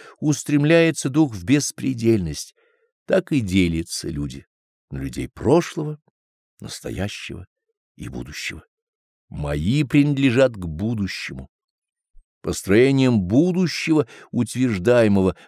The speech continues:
в настоящем, побеждаем несовершенство жизни. На ключе будущего идет великое построение плана владык, ныне на земле осуществляемого.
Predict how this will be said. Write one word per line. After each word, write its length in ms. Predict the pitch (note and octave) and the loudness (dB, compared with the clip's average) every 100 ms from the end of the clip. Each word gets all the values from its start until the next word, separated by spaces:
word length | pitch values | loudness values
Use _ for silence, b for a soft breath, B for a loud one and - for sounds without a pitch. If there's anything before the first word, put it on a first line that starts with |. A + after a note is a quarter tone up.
| - | -2
в 80 | G#2 | 2
настоящем, 840 | G#2 - - G2 G2+ - - D#2+ B | 2 0 0 4 2 0 -6 -8 B
побеждаем 600 | - F2+ E2+ E2+ F2+ F2 | -4 0 2 4 4 4
несовершенство 760 | E2+ - E2+ - D#2+ D#2 - C#2+ | 0 -4 -8 -6 -6 -8 -10 -10
жизни. 320 | C#2+ C2+ - _ _ _ _ _ _ _ _ - | -8 -10 -16 _ _ _ _ _ _ _ _ -10
На 160 | D2+ | -10
ключе 440 | - C#2 - - A#1 | -8 -10 -10 -12 -12
будущего 840 | A1+ A2+ E3 D#3 C3 - G#2 F#2 | -6 0 0 0 -4 -4 -2 -2
идет 260 | E2 D#2 - | 0 -4 -4
великое 720 | C2+ E2 F#2 F#3 - D3+ C#3 | -6 -4 -2 -4 -4 -6 -6
построение 760 | - A#2+ - A2 A2 G#2+ G2+ F#2+ _ | -6 -14 -8 -4 0 0 0 -2 _
плана 560 | A2 G2+ G2+ F#2+ F2+ | -2 0 2 0 -2
владык, 640 | E2 F2 E2+ D#2+ F#2+ - B B - | -2 -4 -6 -4 -6 -6 B B -4
ныне 520 | E2+ F2 F2 F2 F#2+ | 2 4 4 2 0
на 140 | F2+ | 0
земле 500 | F2+ F2+ D#2 E2 F2 - _ | -4 -4 -4 -4 -4 -8 _
осуществляемого. 1200 | - - - D2 - - - - C2 C2 A1+ B2+ | -12 -10 -8 -10 -12 -14 -12 -10 -8 -8 -10 -14